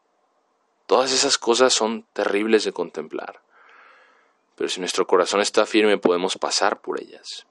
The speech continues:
Y Dios nos ayudará. Él prometió eso. Verso treinta y seis. "En consecuencia está escrito: 'Por amor a ti,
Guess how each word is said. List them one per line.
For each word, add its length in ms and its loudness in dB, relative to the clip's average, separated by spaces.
Y 80 -14
Dios 140 0
nos 180 2
ayudará. 560 -4
Él 140 0
prometió 520 2
eso. 260 -10
Verso 240 -4
treinta 300 2
y 60 0
seis. 300 2
"En 80 -6
consecuencia 600 0
está 180 -4
escrito: 520 -2
'Por 160 4
amor 260 4
a 140 0
ti, 260 -6